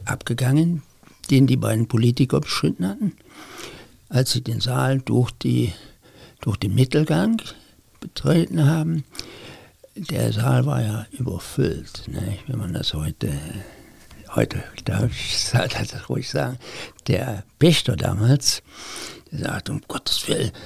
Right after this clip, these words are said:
äh, sag bloß nicht, dass da so viele Leute drin waren, dann entziehen die mir noch die Konzession.“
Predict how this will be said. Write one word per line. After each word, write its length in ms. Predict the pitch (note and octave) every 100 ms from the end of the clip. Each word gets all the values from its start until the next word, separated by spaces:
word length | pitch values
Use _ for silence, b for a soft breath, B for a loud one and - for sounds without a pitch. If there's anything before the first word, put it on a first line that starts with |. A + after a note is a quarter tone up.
| B -
äh, 180 | - C3+ A#3+ A#3+ C#4+
sag 260 | F3 -
bloß 420 | - A3 B3+ D#3 -
nicht, 180 | G3
dass 200 | E3+ E3
da 80 | F3+
so 160 | D#3+ F#3+
viele 220 | - C#3+
Leute 420 | B2+ C#3 D#3 -
drin 260 | - A2+ G2
waren, 380 | A2+ B2+ C3+ C#3+ B B -
dann 180 | -
entziehen 420 | - B2 - E3 C3+
die 80 |
mir 180 | A2+ B2
noch 220 | C3+ G2+
die 120 | - -
Konzession.“ 680 | - C3+ - C3+ - B2